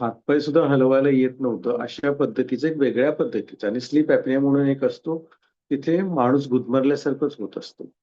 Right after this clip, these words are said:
आणि अशा पद्धतीचे ज्या झोपेवरती आपण ज्या वेळेला काम करतो, आता म्हटले की त्यांचं डायग्नोसिसच झालं नव्हतं,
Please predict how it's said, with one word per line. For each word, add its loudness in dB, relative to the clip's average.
आणि 2
अशा 2
पद्धतीचे 2
ज्या 2
झोपेवरती 0
आपण -2
ज्या 0
वेळेला 0
काम -6
करतो, -10
आता 0
म्हटले 0
की -8
त्यांचं 0
डायग्नोसिसच -4
झालं -6
नव्हतं, -12